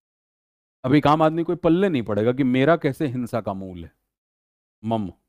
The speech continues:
मेरा, क्योंकि जैसे ही आपने मेरा कर दिया, फिर तो कुछ पराया हो जाएगा। और जैसे ही मेरा पराया का रिलेशनशिप आया, तो मेरा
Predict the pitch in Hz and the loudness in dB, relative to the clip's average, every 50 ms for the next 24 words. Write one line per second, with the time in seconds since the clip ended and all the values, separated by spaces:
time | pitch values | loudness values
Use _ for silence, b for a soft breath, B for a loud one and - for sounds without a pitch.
0 | - 101 113 113 98 82 - _ _ _ _ _ _ _ _ _ _ _ _ _ | -4 -2 -2 0 -2 -2 -6 _ _ _ _ _ _ _ _ _ _ _ _ _
1 | _ - 110 101 120 104 110 113 113 - 160 208 214 185 180 190 190 165 147 147 | _ -8 -6 -6 -2 0 2 0 2 2 2 4 4 4 2 0 -2 0 0 2
2 | 151 170 170 147 156 151 151 165 190 175 - 160 160 - 170 151 - 165 - _ | 2 2 2 0 -2 -2 0 0 0 0 0 -2 -4 -4 -6 -8 -10 -12 -6 _
3 | - 135 143 151 156 147 127 110 104 92 98 90 85 80 78 82 82 _ _ _ | 0 2 2 2 2 0 -2 -4 -8 -10 -10 -10 -10 -10 -12 -16 -20 _ _ _
4 | _ _ _ 113 107 104 139 139 - 175 180 165 143 147 175 202 202 170 175 165 | _ _ _ -10 -4 -2 -2 -2 0 -2 -2 0 2 4 4 4 4 2 2 2
5 | 160 165 156 170 160 147 143 147 135 - 151 147 - - 143 - 131 131 131 127 | 2 2 2 0 0 0 0 0 -2 -4 -8 -8 -6 -6 -4 0 0 0 0 -2
6 | 123 113 113 117 113 113 104 | -4 -4 -4 -2 -2 -2 -2